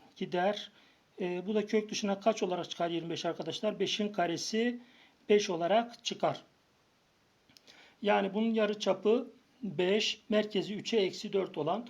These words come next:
E, bundan sonrası çocuk oyuncağı zaten. Standart denklemi verilmiş. E, neyi bulacağız? E, parametrik denklemini bulacağız. Parametrik denklemin x'i neydi arkadaşlar? X eşittir A artı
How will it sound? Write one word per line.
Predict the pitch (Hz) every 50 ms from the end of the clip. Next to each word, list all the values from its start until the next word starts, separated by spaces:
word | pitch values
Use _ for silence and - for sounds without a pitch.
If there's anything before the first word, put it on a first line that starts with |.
| - - - - - -
E, | 208 208 202
bundan | 226 233 247 254
sonrası | 233 247 226 208 202 - 262 -
çocuk | - 240 214 190 226 226 -
oyuncağı | 185 180 175 160 165 160 160 151
zaten. | 160 165 165 165 214 220 226 220 - - - -
Standart | - - - 214 208 214 233 226 226 226
denklemi | 214 196 196 202 185 175 170 175
verilmiş. | 175 180 175 170 165 160 185 208 208 - - - _ _ _ - - _ _ -
E, | 202 190 196 196 208
neyi | 208 214 220 196
bulacağız? | 208 196 180 160 196 208 226 233 233 - - - _ _ _ _ _ _ _ _ _ _ _ _ _ - _ _ _ -
E, | 196 180 175
parametrik | - - 202 190 190 190 185 180 214 226 196
denklemini | 185 175 170 - 185 190 214 202
bulacağız. | 185 170 165 156 139 - - - _ _ _ -
Parametrik | 214 220 220 220 220 - 233 202 226
denklemin | 220 220 - 220 220 214
x'i | 214 208 - - 240
neydi | 233 226 202 196
arkadaşlar? | 185 185 - 185 180 165 - - - 208 208 208 - - - _ -
X | 220 208 - - 214
eşittir | 185 - - 175 - - - 208 202 202 208 208 - - - _ _ _ _ _ - - _ _ _ _ _
A | - 202 214 202
artı | 196 170 170 151 - - - 202 208 220 233